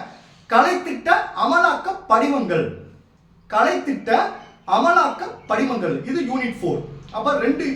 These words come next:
ரெண்டு கொஸ்டின் யூனிட் ஃபோர்ல முக்கியமானது. அடுத்து ஃபிஃப்த் கொஸ்டின் பாருங்க, கலைத்திட்ட வளர்ச்சி கோட்பாடுகள். கலைத்திட்ட வளர்ச்சி கோட்பாடுகள். இது யூனிட் டூ.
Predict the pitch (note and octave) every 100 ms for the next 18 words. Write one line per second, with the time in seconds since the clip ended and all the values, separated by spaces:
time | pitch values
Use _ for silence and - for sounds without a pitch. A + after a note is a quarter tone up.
0 | - G#3+ C4+ C4+ B3+ - A#3+ A#3 - G3
1 | A3+ E3 G3 F3+ C#3+ - - - - -
2 | - A3+ B3+ C4 - F4+ C#4+ A#3 F#3+ F3+
3 | - - - - - _ - A#3 F4+ F4+
4 | E4+ - - G4 G3 B3+ - - F4 C#4+
5 | C#4+ - - D#3 D3 - - - - _
6 | _ - - B3 C#4+ - G3 G#3 A3+ -
7 | - - - _ F#3 B3+ D#4+ - F4+ -
8 | - C4+ C#4+ - - - D3+ - - -
9 | A#3+ F4 A#3 D4+ D4+ - -